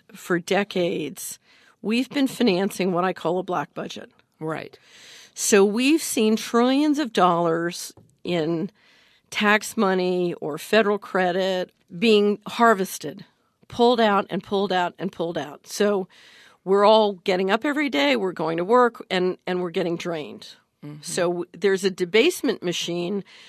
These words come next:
Speaker 1: but the debasement is far more than just monetary policy. The debasement is this enormous amounts of money being clawed out of the government and clawed out of society. You know, it's the cost of organized crime. It's the cost of financial fraud.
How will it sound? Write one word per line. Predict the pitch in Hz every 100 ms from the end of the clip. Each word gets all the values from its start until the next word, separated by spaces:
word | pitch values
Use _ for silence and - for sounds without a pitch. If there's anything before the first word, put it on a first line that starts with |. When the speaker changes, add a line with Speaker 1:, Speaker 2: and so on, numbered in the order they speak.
| - -
Speaker 1:
but | 196
the | 208
debasement | 185 226 254 339 - 269 208
is | -
far | - 185
more | 202 190 180
than | 185
just | 175 180 - 185
monetary | 170 170 - 160 165
policy. | - 180 180 - 156
The | 170
debasement | 175 185 208 226 233 202 -
is | 180 175 -
this | - 180 - - - - _
enormous | - 190 208 254 269 -
amounts | 240 214 196
of | 170 185
money | 175 170
being | 170 170
clawed | - 180 202 190
out | 185
of | 180
the | 180
government | 175 175 180 165
and | 165 160
clawed | - 185 190
out | 185 196
of | 170
society. | 165 - 170 175 160 202 - - - - _ _
You | 190
know, | 185
it's | 185 -
the | 190
cost | - 202 196 185
of | 175
organized | 180 175 180 180
crime. | - 180 165
It's | 165 -
the | 180
cost | 185 185 -
of |
financial | 170 175 175 190
fraud. | 180 180 175